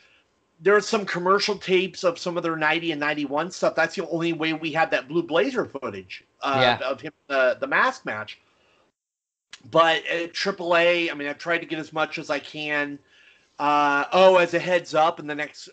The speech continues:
Speaker 1: probably tomorrow in the mail, I'm supposed to get the, what I have. I work with Rob Bahari, and we found someone who had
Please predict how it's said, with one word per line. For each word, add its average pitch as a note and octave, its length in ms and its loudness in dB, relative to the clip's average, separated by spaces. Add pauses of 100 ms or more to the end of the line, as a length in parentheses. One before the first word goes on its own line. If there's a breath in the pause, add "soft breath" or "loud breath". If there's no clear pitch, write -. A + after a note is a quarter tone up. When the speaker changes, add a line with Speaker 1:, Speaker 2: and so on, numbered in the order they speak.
Speaker 1:
probably F#3 480 -4
tomorrow D#3+ 340 -4
in D#3+ 80 -8
the D3 60 -8
mail, D3+ 300 -2
I'm C3+ 100 -4
supposed - 300 -14
to C#3+ 80 -14
get D3+ 240 -8
the, C#3 340 -8
what D3+ 180 2
I D#3+ 120 4
have. D3+ 240 0 (920 soft breath)
I F3 80 2
work A#3+ 240 2
with B3 80 0
Rob G#3 260 4
Bahari, E3+ 680 0
and D#3 160 -8
we D3+ 420 -10 (260)
found G3 320 2
someone F3 440 0
who E3+ 180 0
had D#3+ 400 0